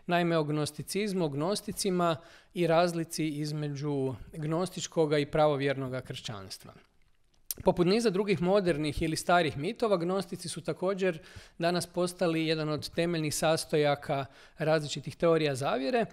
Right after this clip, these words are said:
i ne samo u tom popularnom ambijentu, već i u, em, istraživanjima ranoga kršćanstva, spomen gnostika, gnosticizma, gnostičkih evanđelja igra vrlo važnu ulogu. E,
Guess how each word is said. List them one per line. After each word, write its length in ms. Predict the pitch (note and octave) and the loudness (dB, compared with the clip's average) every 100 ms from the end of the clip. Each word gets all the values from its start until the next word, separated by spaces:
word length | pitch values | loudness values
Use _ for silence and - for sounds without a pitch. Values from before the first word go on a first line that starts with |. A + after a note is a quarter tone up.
| - - - | -12 -20 -4
i 120 | G3+ | 0
ne 120 | G#3+ | 2
samo 260 | - G#3+ F#3+ | 4 2 2
u 20 | |
tom 200 | G3+ F3+ | 2 2
popularnom 640 | F#3+ G3 G#3+ F#3+ F#3 F3+ | 2 2 2 2 0 0
ambijentu, 800 | F3+ E3+ E3 F#3+ G3 F#3 F#3 F3 | 0 0 2 2 0 0 0 0
već 400 | D#3+ D#3+ D3+ - F3+ | 2 0 0 -6 -4
i 220 | E3 D#3 | -2 -2
u, 340 | D3 C#3 C#3+ C#3+ | 0 -2 -2 -4
em, 340 | D3+ C#3 C3 D3 | -4 -4 -6 -8
istraživanjima 760 | E3+ - D#3 F3+ F#3 D#3+ D3+ | -6 -4 -2 0 2 0 2
ranoga 320 | D3+ E3+ D3 C#3 | 2 2 0 -4
kršćanstva, 760 | C#3 - F3+ G#3+ - A3 G3 | -6 -4 -2 -2 -4 4 4
spomen 500 | - - F3+ F3 D3+ | 4 -2 -2 0 -2
gnostika, 580 | D3 D#3+ E3 - - D#3 | -2 -2 -2 -6 -2 0
gnosticizma, 920 | C#3+ C#3+ - - - G3+ F#3 F3+ E3 - - - | 0 -4 -6 -10 -6 -4 -2 -2 -2 -6 -18 -6
gnostičkih 680 | E3 E3 D#3+ - - D3 | 0 0 0 -6 -6 -4
evanđelja 500 | C#3+ D3 G#3 F#3+ F3 | -2 0 0 0 0
igra 280 | E3+ F3 D#3+ | 0 2 2
vrlo 320 | D3 E3 D3+ | 2 2 2
važnu 400 | C#3 C#3 C#3 C#3 | 2 0 0 -2
ulogu. 400 | A2+ G2+ F#2 F#2+ - _ _ _ _ _ _ _ - - | -4 -8 -12 -16 -20 _ _ _ _ _ _ _ -16 -2
E, 260 | E3+ D#3 | 4 4